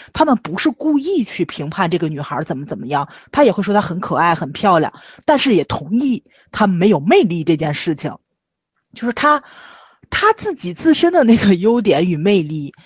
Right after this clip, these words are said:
比较内秀的东西，就是没有人去发掘跟看到，而看到她身上这种闪光点的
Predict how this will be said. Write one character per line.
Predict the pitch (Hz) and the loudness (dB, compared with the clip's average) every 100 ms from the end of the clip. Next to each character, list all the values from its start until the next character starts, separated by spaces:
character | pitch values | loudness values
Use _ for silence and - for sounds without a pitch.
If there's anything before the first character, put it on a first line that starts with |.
| _ - _ - | _ -20 _ -12
比 | - | -2
较 | 190 190 | 0 2
内 | 254 240 | 2 2
秀 | - 311 277 | 0 0 0
的 | 175 | 0
东 | 135 151 151 | -2 -4 -6
西， | - 131 - _ _ _ _ - | -10 -12 -14 _ _ _ _ -10
就 | 233 | -8
是 | 214 202 170 - _ | -4 -2 -2 -6 _
没 | 190 | 2
有 | 247 202 | 4 2
人 | 160 | 0
去 | - 202 | -4 -6
发 | - 233 247 | -2 2 0
掘 | 185 147 | 0 -6
跟 | 196 220 | -4 -4
看 | - 262 160 | -2 -4 -4
到， | 139 87 - _ _ _ _ | -8 -10 -14 _ _ _ _
而 | - 208 | -2 -2
看 | - 440 330 | -2 -4 0
到 | 214 | 0
她 | 180 185 190 190 190 _ _ | 0 -2 0 -2 -4 _ _
身 | - - 214 | -12 -4 -2
上 | 208 190 | 0 0
这 | 208 | -2
种 | 190 202 | -2 -2
闪 | 180 131 | -2 -2
光 | 185 196 | -2 -2
点 | 196 - | -2 -2
的 | 160 151 | -4 -4